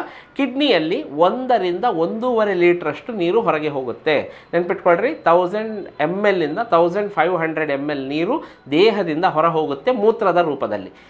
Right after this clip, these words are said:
ಎರಡನೇದು ಚರ್ಮ. ಚರ್ಮದಲ್ಲಿ ಎರಡು ರೀತಿಯಲ್ಲಿ ನಮಗೆ ನೀರು ಹೊರಗೆ ಹೋಗುತ್ತೆ. ಅದನ್ನು sensible sweat ಅಂತ ಕರಿತೇವೆ, ಇನ್ನೊಂದನ್ನು insensible sweat ಅಂತ ಕರಿತೇವೆ. ಏನಪ್ಪ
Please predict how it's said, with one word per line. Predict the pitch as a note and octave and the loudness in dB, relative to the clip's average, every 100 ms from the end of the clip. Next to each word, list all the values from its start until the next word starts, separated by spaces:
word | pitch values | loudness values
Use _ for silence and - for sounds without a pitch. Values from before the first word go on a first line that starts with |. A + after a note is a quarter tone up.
| _ | _
ಎರಡನೇದು | G#3+ C#4 B3+ B3 | 4 4 2 -4
ಚರ್ಮ. | C4+ G3 F3 E3 - | 0 0 2 -2 -6
ಚರ್ಮದಲ್ಲಿ | - A3+ B3 A#3 A#3 | -4 -2 -2 -2 2
ಎರಡು | F#3 A#3+ | 2 4
ರೀತಿಯಲ್ಲಿ | B3 A#3+ A#3 G3+ G3 F#3+ | 2 0 -4 -4 -2 -2
ನಮಗೆ | F3 E3 D#3+ | -2 -4 -4
ನೀರು | D3+ F3 E3 | 0 0 0
ಹೊರಗೆ | D3+ D3+ | 0 -2
ಹೋಗುತ್ತೆ. | C#3+ C#3+ C3+ D#3 D#3+ E3 - - | -4 -6 -6 -4 -4 -6 -18 -6
ಅದನ್ನು | D#3+ F3 F3 | -2 -2 0
sensible | G#3+ B3+ B3 A#3+ A3+ | 0 0 -2 -2 -2
sweat | - F3 - | -2 -4 -4
ಅಂತ | D3 D3 | -6 -6
ಕರಿತೇವೆ, | C#3 C3+ C3 C3+ C#3+ D3+ - - | -6 -6 -4 -2 0 -2 -8 -8
ಇನ್ನೊಂದನ್ನು | F#3+ A3 G3 F3 | -2 0 0 -2
insensible | B3+ G3 A3+ A3+ G3+ F3+ E3 C#3+ C#3 | -2 -2 -4 -2 -4 -4 -4 -4 -4
sweat | - A#2 - | -4 -8 -4
ಅಂತ | A#2 | -6
ಕರಿತೇವೆ. | A2+ A2+ F#2+ F#2 - - - | -4 -6 -6 -10 -16 -20 -2
ಏನಪ್ಪ | E4 G#4+ | 2 4